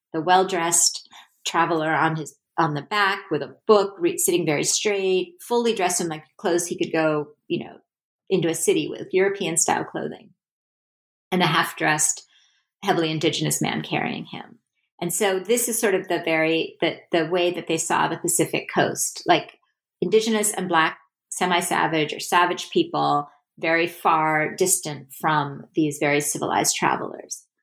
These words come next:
Um, the other image of a silletero in the commission is this interesting image in what the recently founded town of Manizales, high in the highlands of part of sort of the greater, the area of Greater Antioquia,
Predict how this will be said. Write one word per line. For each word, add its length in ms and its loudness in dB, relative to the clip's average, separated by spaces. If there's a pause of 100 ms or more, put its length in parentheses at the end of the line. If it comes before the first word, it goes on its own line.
(440)
Um, 320 2
the 160 0
other 240 0
image 260 0
of 80 0
a 60 0
silletero 640 0 (260)
in 140 -2
the 80 -4
commission 720 0 (140)
is 140 2
this 280 2
interesting 460 0
image 400 0
in 260 -4 (380)
what 360 -2
the 220 0 (100)
recently 380 0
founded 420 0
town 360 0
of 80 -10
Manizales, 800 0 (140)
high 320 0
in 80 0
the 80 -4
highlands 760 -2 (580)
of 400 0 (180)
part 380 -2
of 100 -8
sort 180 2
of 60 -2
the 80 0
greater, 560 0
the 120 -4
area 300 2
of 100 -8
Greater 240 2
Antioquia, 840 -4